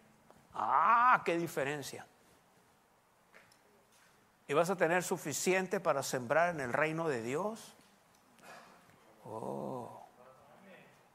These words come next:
¿Sí? ¿Puedes ver la diferencia?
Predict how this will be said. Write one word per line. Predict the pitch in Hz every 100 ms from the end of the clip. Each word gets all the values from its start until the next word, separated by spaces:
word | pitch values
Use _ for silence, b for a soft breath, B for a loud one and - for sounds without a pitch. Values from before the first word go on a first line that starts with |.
| _ _ _ _ -
¿Sí? | 180 240 - - _ _ _ _ _ _ _ _
¿Puedes | - 202
ver | 220 208
la |
diferencia? | 185 - - 285 -